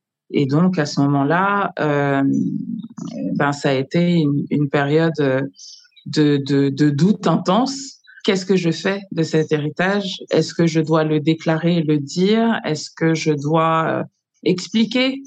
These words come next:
comment j'accompagne véritablement les gens, sachant qu'à ce moment-là, j'avais mis fin à mon entreprise et que, euh, euh, à mon premier business et que toutes les personnes qui m'avaient suivi depuis deux mille huit avaient vu l'évolution, avaient vu, euh, comment le, l'entreprise avait explosé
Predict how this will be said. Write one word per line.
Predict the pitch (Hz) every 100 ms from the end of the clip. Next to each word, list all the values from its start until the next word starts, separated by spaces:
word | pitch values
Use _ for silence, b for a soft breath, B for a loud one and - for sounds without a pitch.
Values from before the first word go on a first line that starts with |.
| -
comment | 185 170 170 180
j'accompagne | 170 170 175 170 190 196
véritablement | 170 160 156 160 156 165 165
les | 165
gens, | 156 185 233
sachant | 233 170 165 180
qu'à | 185 175
ce | -
moment-là, | 180 185 185 196 208 202 b _ _ _
j'avais | 143 165 160
mis | 165 180
fin | 180 208
à | 196
mon | 180 170
entreprise | 165 165 175 175 - 254 277 185 175
et | 165
que, | -
euh, | 170 165 165 147 143 143 147 b b _
euh, | 147 151 147
à | 147
mon | 165 170
premier | 180 180 180
business | 165 165 185 233 226
et | 180
que | 165
toutes | 170 208
les | 214 202
personnes | 196 190 208 208
qui | 180
m'avaient | 165 160
suivi | 170 - 180 185
depuis | 165 165 - 170 160
deux | 156
mille | 156 160 156 151 147
huit | 156 262 269 143 - b b -
avaient | 165 170
vu | 151 185
l'évolution, | 175 156 170 165 165 - 208 220 220
avaient | 185 160 165
vu, | 156 160 180 190
euh, | 175 160
comment | - 185 185 185
le, | 180 165
l'entreprise | 160 165 165 - 185 202 190
avait | 165 156 160 165 160
explosé | - - - 208 220 185 214 220